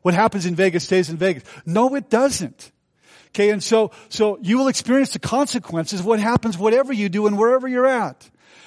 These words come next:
And so if you have friends who aren't, you know, aren't concerned or careful about their lives, do you think they're gonna be concerned about your life?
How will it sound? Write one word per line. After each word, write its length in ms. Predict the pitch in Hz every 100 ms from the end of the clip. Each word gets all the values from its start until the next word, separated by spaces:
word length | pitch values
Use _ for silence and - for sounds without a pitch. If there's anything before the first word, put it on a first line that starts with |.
| - -
And 80 | 147
so 120 | 208
if 120 | 156
you 100 | 214
have 140 | 214 -
friends 340 | 220 254 196
who 100 | 190
aren't, 260 | 208 208 185
you 80 |
know, 180 | 180 175 - - -
aren't 220 | 185 208
concerned 380 | - 190 208 208
or 40 | 180
careful 400 | - 196 196 185
about 260 | 175 175
their 160 | 175 170
lives, 320 | 185 185 127
do 60 | 156
you 80 | 202
think 180 | 226
they're 160 | 202 202
gonna 140 | 190
be 140 | 190 196
concerned 380 | 180 160 196 180
about 200 | 180 156
your 160 | 165
life? 400 | 180 190 202 -